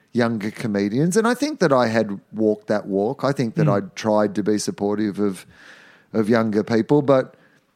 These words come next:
Speaker 1: you and I both work on a television program on the A B C called Question Everything, which is a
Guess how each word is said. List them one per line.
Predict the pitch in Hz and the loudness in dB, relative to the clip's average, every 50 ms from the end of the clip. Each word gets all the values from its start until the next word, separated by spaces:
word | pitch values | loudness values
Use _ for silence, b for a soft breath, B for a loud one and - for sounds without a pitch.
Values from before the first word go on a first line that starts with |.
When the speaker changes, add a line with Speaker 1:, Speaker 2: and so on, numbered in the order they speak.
| _ - - | _ -10 -2
Speaker 1:
you | 139 147 156 151 151 | 2 4 4 6 6
and | 139 | 6
I | 131 127 127 | 4 4 4
both | 113 123 120 113 - - | 4 2 2 2 2 0
work | 113 113 110 - | 0 0 0 0
on | 113 110 | -2 -4
a | 101 | -2
television | - 117 110 107 107 101 107 104 107 92 | -2 0 2 2 2 0 0 -2 -2 -2
program | 104 107 104 104 110 110 104 107 | 0 0 0 0 0 0 0 0
on | 107 104 | 0 0
the | 104 | 0
A | 101 104 101 | 0 0 0
B | 107 104 | 0 -2
C | 98 - 107 107 110 | -2 -2 -4 -4 -4
called | - 127 120 101 - | -2 -4 -4 -4 -2
Question | 117 104 - - - 101 | -4 -4 -4 -4 -4 -4
Everything, | 104 104 107 117 107 - 127 135 | -2 -2 -2 -2 -2 -2 -2 0
which | 156 147 127 - - | 0 0 -2 0 -2
is | 107 95 90 | -2 0 0
a | 104 101 104 101 101 | 2 2 2 0 0